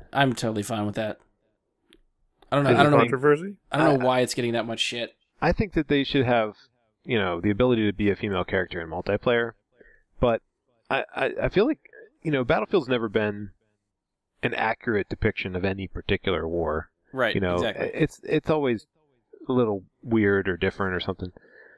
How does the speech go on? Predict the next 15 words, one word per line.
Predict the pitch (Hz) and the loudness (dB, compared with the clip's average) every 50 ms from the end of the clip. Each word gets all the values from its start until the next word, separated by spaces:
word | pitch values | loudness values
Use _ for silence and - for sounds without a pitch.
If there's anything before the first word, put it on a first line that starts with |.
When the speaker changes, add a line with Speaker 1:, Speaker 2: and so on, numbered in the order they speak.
| _ _ - - | _ _ -2 0
Speaker 2:
But, | 139 127 117 _ _ _ _ _ _ - | 0 0 -2 _ _ _ _ _ _ -4
I | - 147 | 0 2
mean, | 170 175 170 160 | 2 2 2 2
there | 180 175 | 0 0
really | 170 190 202 190 180 165 | 0 2 4 4 4 2
were | 143 135 147 147 143 | 2 2 2 2 2
no | 135 127 120 110 | 2 0 0 0
female | - - 120 120 117 113 107 101 | 0 -2 -4 -2 0 0 -2 0
combat | - - - 127 127 110 104 104 90 80 _ _ _ _ _ - | 0 0 0 0 -2 -2 -2 -4 -4 -4 _ _ _ _ _ -6
people | 117 110 - - 90 80 80 | -4 -4 -2 -2 -4 -4 -6
in | 85 87 87 90 98 | -10 -12 -12 -6 -2
World | 104 104 90 | -2 -2 0
War | 87 82 80 | -2 -4 -4
Two. | - - 113 - - - _ _ - - | -2 -2 -2 -2 -4 -10 _ _ -8 -6
Uh, | 110 - - - - - - - - - - | -6 -4 -4 -6 -6 -8 -8 -8 -8 -8 -10